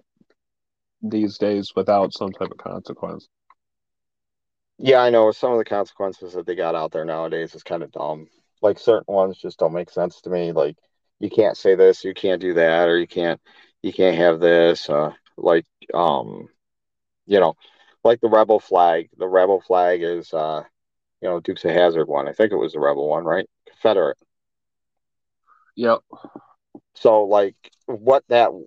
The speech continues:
Speaker 2: stood for years ago is not what it, it became. And what it became was,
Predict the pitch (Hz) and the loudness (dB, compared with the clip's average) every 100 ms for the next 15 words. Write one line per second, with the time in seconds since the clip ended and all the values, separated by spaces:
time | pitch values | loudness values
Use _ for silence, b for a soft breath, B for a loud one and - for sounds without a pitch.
0 | - - - 147 143 - - 92 92 87 | -20 -20 0 4 4 0 -2 4 4 4
1 | 98 110 113 107 92 87 104 104 98 85 | -4 2 4 2 -2 -4 2 4 4 2
2 | 87 95 95 82 95 87 82 - _ - | -2 -2 -2 -2 -2 -2 -4 -8 _ -8
3 | 95 - 85 - 117 104 78 57 _ _ | -8 -8 -18 -6 -2 -2 -4 -10 _ _
4 | _ _ _ - 98 92 87 - 113 107 | _ _ _ 0 4 2 0 0 2 2
5 | 92 90 - | 0 -4 -6